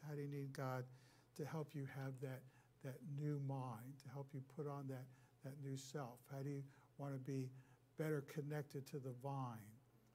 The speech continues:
so that apart from him you can do nothing? Paul wrote, "To be made new in the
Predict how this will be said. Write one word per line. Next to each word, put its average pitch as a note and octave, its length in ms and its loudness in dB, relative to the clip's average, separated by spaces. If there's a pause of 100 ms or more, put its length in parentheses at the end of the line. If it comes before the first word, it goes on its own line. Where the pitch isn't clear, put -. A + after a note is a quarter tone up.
(120)
so - 200 -2
that C3+ 260 0 (480)
apart - 420 0
from C3 340 -2
him C#3 200 2
you C3 160 0
can C#3 280 -2
do B2+ 220 0 (380)
nothing? C3+ 440 -2 (460)
Paul F3+ 260 12
wrote, D#3+ 380 12 (480)
"To F#3 140 10
be E3+ 180 12
made E3 340 12
new B3 760 12 (360)
in D#3+ 180 8
the D3 180 6